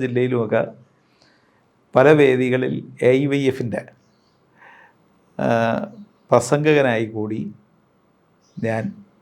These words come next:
വരികയായിരുന്നു. അതിൻ്റെ ഒരു ഘട്ടത്തിൽ എഴുപത്തൊമ്പതിൽ എ ഐ വൈ എഫിൻ്റെ മണ്ഡലം സെക്രട്ടറിയായി. കാരണം ചടയമംഗലം മണ്ഡലം ഉണ്ടായപ്പോൾ, കൊട്ടാരക്കര താലൂക്കിൻ്റെ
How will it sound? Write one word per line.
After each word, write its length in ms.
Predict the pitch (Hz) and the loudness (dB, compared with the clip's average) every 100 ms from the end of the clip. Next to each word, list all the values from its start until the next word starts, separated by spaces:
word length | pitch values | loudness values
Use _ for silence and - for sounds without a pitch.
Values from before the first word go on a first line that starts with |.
| _ _ _ _ _ _ _ _ _ _ - | _ _ _ _ _ _ _ _ _ _ 2
വരികയായിരുന്നു. 640 | 127 131 135 110 95 - - _ _ _ _ _ _ _ _ _ _ _ _ _ _ _ _ _ - _ _ - 147 | 4 6 6 4 2 -4 -12 _ _ _ _ _ _ _ _ _ _ _ _ _ _ _ _ _ -20 _ _ -2 4
അതിൻ്റെ 240 | 208 233 196 | 6 8 6
ഒരു 80 | 196 | 6
ഘട്ടത്തിൽ 380 | 147 - 143 156 226 - - - - | 2 2 4 4 2 -2 -14 -8 2
എഴുപത്തൊമ്പതിൽ 680 | 139 139 143 139 123 120 135 139 | 4 6 4 2 2 2 2 4
എ 20 | 120 | 2
ഐ 20 | 120 | 2
വൈ 60 | 120 117 | 0 -2
എഫിൻ്റെ 260 | 120 120 127 | -4 -2 0
മണ്ഡലം 380 | 110 110 120 127 123 | 0 -2 0 0 -2
സെക്രട്ടറിയായി. 480 | 117 107 110 107 98 104 | -6 -4 -4 -2 -2 -2
കാരണം 240 | 107 113 123 | -4 -4 -2
ചടയമംഗലം 480 | 120 147 160 160 139 | 0 0 0 -2 -4
മണ്ഡലം 280 | 120 123 127 | -4 -4 -4
ഉണ്ടായപ്പോൾ, 460 | 117 110 107 107 113 _ | -6 -4 -4 -4 -10 _
കൊട്ടാരക്കര 460 | 117 - 127 135 135 131 | -4 2 2 2 -4 -2
താലൂക്കിൻ്റെ 460 | 120 127 123 135 | -2 -2 -4 -4